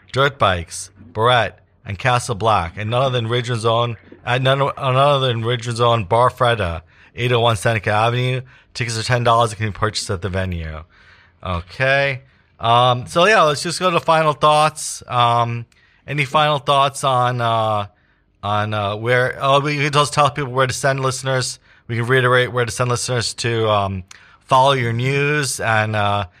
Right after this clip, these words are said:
and get your books, all this kind of stuff. Yeah.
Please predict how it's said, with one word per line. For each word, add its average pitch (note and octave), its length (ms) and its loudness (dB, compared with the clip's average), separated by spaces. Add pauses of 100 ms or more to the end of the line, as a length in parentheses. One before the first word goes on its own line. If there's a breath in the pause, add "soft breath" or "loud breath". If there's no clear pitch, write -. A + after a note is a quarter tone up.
(100 soft breath)
and G#2+ 140 -8
get A2+ 220 2
your A#2 100 0
books, B2 560 0
all G#2+ 120 -6
this G2 100 -6
kind G#2 140 -6
of F2+ 60 -6
stuff. D#2 360 -8
Yeah. F2 260 -8